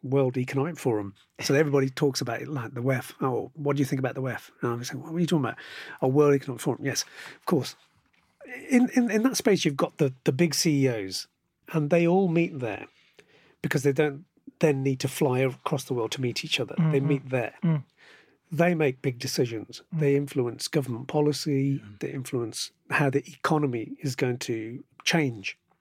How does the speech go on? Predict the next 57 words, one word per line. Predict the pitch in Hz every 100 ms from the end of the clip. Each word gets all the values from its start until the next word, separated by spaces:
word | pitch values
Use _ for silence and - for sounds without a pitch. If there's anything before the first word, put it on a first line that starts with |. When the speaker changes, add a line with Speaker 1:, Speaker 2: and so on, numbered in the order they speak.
| _ _ -
Speaker 1:
Now, | 147 135 135 _ _ _ _ _ -
creative | - 185 156
industries | 185 156 131 - 113 110 - - _ _ _ _ _
needs | 147 127 -
to |
be | 131
at | 127
that | 117 -
table. | - 113 - - - _ -
Speaker 2:
Mm. | 151
Speaker 1:
Creative | 131 123
economy | 135 143 120 113
needs | -
to | -
be |
at | 123
the | 139
table. | 143 110
So | 131
that's | 175 147 - - -
kind | 170 147
of | 131
what | 135 135
we | 156
were | 127
doing. | 117 127 131 - -
But | 220
not | 262 269
only | 220
that, | 170 127
I | 156
think | 196 190 - -
th-, | 277
the | 190 147
whole | 190 156
thing | 175
about | 147 131 - _ _ _ -
the, | 156
h-, | - 320
the | -
kind | 147
of | 131
human | - 190 196 170 131 123 - _ _ _
element | 160 139 110 107 - _ -
to | 135 123 120 131 _ _
what | 196 202 156 139
we | 147 135
need | 135 123 120
right | -
now | - - - _ _ -
also | 165 - 139
needs | 127 -
to | 131
be | 123
at |
that | 135 185
table. | - 113 - -